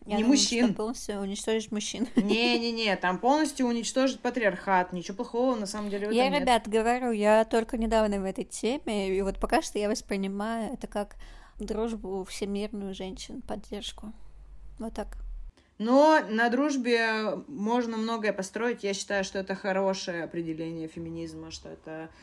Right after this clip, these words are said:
Speaker 2: дружба.
Speaker 1: Дружба женщин с женщинами.
Speaker 2: За то, чтобы, чтобы женщин было пизже. <laughs>
Speaker 1: Женщины были пизже еще,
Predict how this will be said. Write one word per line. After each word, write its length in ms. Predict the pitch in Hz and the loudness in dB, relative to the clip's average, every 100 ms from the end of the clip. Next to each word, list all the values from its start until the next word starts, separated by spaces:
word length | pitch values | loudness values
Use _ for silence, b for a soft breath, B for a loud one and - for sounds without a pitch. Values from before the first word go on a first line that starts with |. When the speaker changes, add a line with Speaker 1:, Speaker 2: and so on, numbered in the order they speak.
| B | B
Speaker 2:
дружба. 520 | 190 214 294 269 240 214 - - | -2 2 2 2 -4 -8 -12 -8
Speaker 1:
Дружба 400 | 226 262 247 214 | -4 -2 0 0
женщин 480 | 208 208 - 226 | 0 -2 -4 -4
с 60 | 208 | -4
женщинами. 720 | 202 196 226 170 185 196 202 | -2 -2 -2 -4 0 4 4
Speaker 2:
За 60 | 196 | 2
то, 200 | 233 254 | -2 -4
чтобы, 400 | 254 - 190 180 - b b b b b _ _ _ _ _ | -4 -2 -4 -4 -12 b b b b b _ _ _ _ _
чтобы 300 | - - 196 185 | -12 -4 -2 0
женщин 400 | 208 254 196 180 | 0 0 -2 -2
было 240 | 196 196 - _ - | -2 -2 -6 _ -14
пизже. 340 | 180 170 165 180 | -10 -8 -8 -10
<laughs> 1700 | - - - - - 719 719 719 719 719 _ _ _ _ - - - | -10 -8 -6 0 2 4 4 2 -4 -8 _ _ _ _ -20 -20 -8
Speaker 1:
Женщины 960 | 233 233 208 214 - - 190 185 190 190 | -6 -2 0 0 0 -2 -2 -4 -4 -4
были 320 | 196 208 196 - - | -2 -2 -2 -6 -8
пизже 280 | 202 190 180 | -6 -4 -4
еще, 580 | 185 - - 208 233 | -2 -4 0 2 0